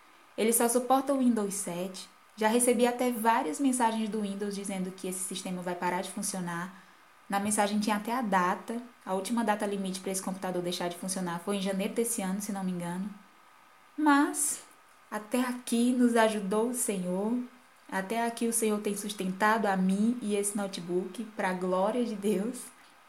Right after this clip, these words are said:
Eu, sinceramente, não planejava entrar em tantos detalhes assim, mas achei interessante que hoje mesmo uma amiga minha enviou a seguinte mensagem no grupo do WhatsApp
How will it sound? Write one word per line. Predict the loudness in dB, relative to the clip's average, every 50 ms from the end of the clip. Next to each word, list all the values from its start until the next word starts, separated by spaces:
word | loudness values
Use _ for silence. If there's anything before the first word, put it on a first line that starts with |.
| -20 -20 -20 _ -4
Eu, | -2 0 2 2 0
sinceramente, | 0 -2 -2 0 0 0 0 0 0 -2 -4 -2 -2
não | 0 2 2
planejava | 2 2 2 4 4 4 4 6 6 8 8 6 6 2
entrar | 0 -2 0 -2 -2 -2
em | -2 -2
tantos | -2 -2 -2 -2 -2 0
detalhes | 0 0 0 0 0 0 0 0 -2
assim, | -2 -2 -2 -4 -4 -4 -4 -6 -8 -14 -20 -20 -20 -20 -20 -20 -20 -10 0
mas | 0 2 2
achei | 2 2 2 4
interessante | 4 4 4 4 2 0 0 0 -2 0 0 0 -2 -2 -4 -8
que | -8 -6 -2 0
hoje | 0 2 2 2 0
mesmo | 0 0 -2 -2 -2 -4 -4 -6 -8 -10 -10 -12 -16 -20 -20 -20 -16 -8
uma | -2 0
amiga | 2 2 2 2 2 0 0
minha | 0 -2 -4 -4 -6 -6 -6
enviou | -8 -8 -6 -4 -2 -2 0 0
a | 0 -2
seguinte | -2 -4 -4 -6 -4 0 0
mensagem | 2 2 2 0 0 -2 -2 -2 -2
no | -4 -4 -4
grupo | -6 -6 -6
do | -4 -4
WhatsApp | -4 -4 -4 -4 -4 -2 -2 -2 -4 -6